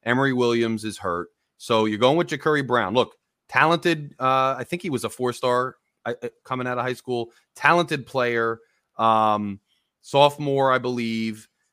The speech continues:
But when you have that much attrition in Miami, and I think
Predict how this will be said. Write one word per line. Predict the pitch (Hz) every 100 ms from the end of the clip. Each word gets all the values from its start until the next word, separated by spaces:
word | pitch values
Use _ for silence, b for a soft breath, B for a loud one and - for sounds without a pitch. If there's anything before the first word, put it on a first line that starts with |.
| _ -
But | 113 139 143 139
when | 139
you | 139
have | 131 165 147
that | 165 175
much | 175 165
attrition | 143 175 170 - 107 92 95 _
in | 110
Miami, | 110 107 107 107 110
and | 107
I | 110
think | - 233 226 -